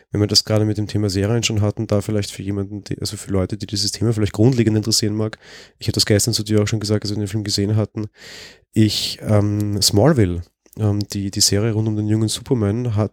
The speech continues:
da eine Folge drinnen, wo quasi Lana, seine, seine Jugendliebe, auch so ein bisschen diese Flatliners-Geschichte macht, weil sie quasi ihre Eltern wieder sehen will, nämlich in diesen Todesszenen und quasi ins Jenseits geht, um ihre Eltern, ihre Toten zu sehen und dann wieder zurückzugehen. Das ist tausendmal emotionaler.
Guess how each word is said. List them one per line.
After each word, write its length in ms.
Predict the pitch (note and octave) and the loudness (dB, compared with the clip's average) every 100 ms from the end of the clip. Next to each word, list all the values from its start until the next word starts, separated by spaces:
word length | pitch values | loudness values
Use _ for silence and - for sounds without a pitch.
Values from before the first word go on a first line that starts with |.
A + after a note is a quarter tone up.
| - | -4
da 240 | G2 G2 G2+ | -2 0 0
eine 220 | G2+ G2+ | -2 -2
Folge 340 | - G#2+ A2+ | 0 0 0
drinnen, 340 | - G#2 A2+ G#2+ | 0 -2 0 -4
wo 80 | |
quasi 320 | G#2 G#2 G2 G2 | -4 0 0 2
Lana, 420 | F2+ E2 A2+ G2+ | 2 2 2 2
seine, 280 | - G2+ G2 | 2 0 -2
seine 400 | G2+ G2 F#2+ G2 | -2 -4 -6 -8
Jugendliebe, 1040 | G#2 G#2 A#2 G2+ - G2 G2+ G#2 A2+ A#2+ - - - - _ A2 | -8 -6 -6 -8 -12 -10 -10 -2 0 0 -4 -20 -20 -20 _ 0
auch 60 | |
so 100 | - | 2
ein 40 | A2+ | 2
bisschen 200 | G#2+ G#2+ | 0 -2
diese 180 | G#2 | -4
Flatliners-Geschichte 960 | G2+ G#2+ G#2+ A#2 G2+ G#2+ - - A2 A2+ | 0 2 2 2 4 4 2 -2 -2 -2
macht, 340 | G#2+ A2 - | 0 -2 -2
weil 360 | G2+ G2 G2+ G2+ | 0 2 2 2
sie 280 | - A2 G#2 | 0 -2 -4
quasi 720 | - G2+ F#2+ G2 F#2+ G#2 G2+ | -4 -2 -2 0 0 -2 -4
ihre 240 | F#2+ F#2 | -4 -2
Eltern 260 | - B2 A#2 | 2 2 2
wieder 140 | G#2 | 2
sehen 220 | F#2+ F#2 G2 | 2 2 0
will, 100 | G2 | -2
nämlich 260 | G2 F#2+ | -2 -2
in 60 | G2+ | -4
diesen 200 | G2+ G2+ | -6 -4
Todesszenen 680 | - G2 G#2+ - G2+ G#2+ A2 | 0 2 2 0 0 0 -2
und 100 | - | -4
quasi 220 | G2+ G2+ | -2 0
ins 100 | G2 | 0
Jenseits 400 | F#2 G#2 G#2 - | 0 0 0 -2
geht, 160 | G2+ | -2
um 80 | G#2 | -2
ihre 160 | G2 F#2 | -2 -2
Eltern, 260 | G2+ A2+ | -2 -4
ihre 140 | G2+ G2+ | -6 -8
Toten 320 | - G2 G#2 | -8 -10 -8
zu 140 | - | -6
sehen 240 | G2 G2 A2 - - - - - | -2 -2 -2 -12 -20 -20 -16 -6
und 100 | F#2+ | -2
dann 60 | |
wieder 160 | G#2 G#2+ | 0 0
zurückzugehen. 540 | - A#2+ - G2+ A2 | 0 -4 -2 -2 0
Das 100 | A#2+ | 0
ist 160 | - - | -2 -2
tausendmal 640 | - B2 D3 C#3+ B2 A#2+ | 2 4 4 2 2 2
emotionaler. 640 | B2 A2+ A#2 G#2 B2 A2 | 0 -2 -2 0 0 0